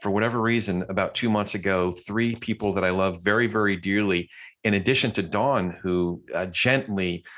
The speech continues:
pointed me in this direction over the last couple of years. And, um, it's something that I've incorporated into, uh, my daily life. So it is such a, ah, it's such a gift.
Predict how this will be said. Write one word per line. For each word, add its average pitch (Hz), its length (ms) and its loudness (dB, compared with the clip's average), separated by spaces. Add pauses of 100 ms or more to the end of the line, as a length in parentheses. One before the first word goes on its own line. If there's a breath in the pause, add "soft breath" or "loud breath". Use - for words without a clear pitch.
(220 loud breath)
pointed 104 320 -2
me 92 140 0
in 87 100 0
this 87 120 -2
direction 87 640 -4 (380 soft breath)
over 98 240 0
the 90 60 0
last 85 320 -2
couple 87 240 -6
of 87 60 -4
years. 85 460 -2 (400 loud breath)
And, 90 460 -2
um, 82 340 -4
it's 101 160 0
something 113 300 2
that 98 100 4
I've 90 120 2
incorporated 90 560 0
into, 87 340 -4 (220)
uh, 78 200 -6 (340)
my 92 100 -2
daily 87 360 2
life. 87 340 2
So 85 380 0 (480 loud breath)
it 110 200 2
is 110 220 4
such - 300 2
a, 117 220 0 (180)
ah, - 220 2 (140)
it's - 100 -10
such 110 140 -6
a 101 40 -8
gift. 92 180 -6